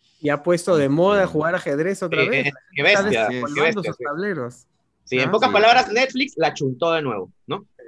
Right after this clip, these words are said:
Speaker 2: Sí, sí, sí. No, es que de verdad es una historia, ya fue una de mis recomendadas hace un par de semanas, ¿no? Es una historia genial, genial, muy cautivante.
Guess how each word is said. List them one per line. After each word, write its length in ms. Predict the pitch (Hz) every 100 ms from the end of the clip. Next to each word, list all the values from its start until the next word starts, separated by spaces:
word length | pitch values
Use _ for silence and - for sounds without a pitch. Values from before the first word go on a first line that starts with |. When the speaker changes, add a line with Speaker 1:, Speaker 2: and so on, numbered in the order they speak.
| -
Speaker 2:
Sí, 280 | 110 95 87
sí, 140 | 87
sí. 140 | 87 87
No, 260 | - 127 127
es 80 |
que 140 | 139 156
de 120 | 131
verdad 360 | 107 107 139 147
es 160 | 147
una 140 | 156 147
historia, 640 | 143 139 143 139 127 113 - _ _ _
ya 100 | 110
fue 160 | 110 131
una 200 | 127 127
de 100 | 117
mis 140 | 110
recomendadas 500 | 98 95 98 120 123
hace 140 | 123 123
un 60 |
par 100 | 117
de 60 | 127
semanas, 520 | - 110 113 131 - _ _ _ _ -
¿no? 300 | 107 127 123
Es 80 | 113
una 120 | 117
historia 1040 | 113 107 110 101 85 73 69 64 58 53 _ _ -
genial, 580 | 101 95 107 107 120 -
genial, 400 | 85 85 92 101
muy 460 | 107 123 131 123
cautivante. 760 | 113 95 - 87 95 90 104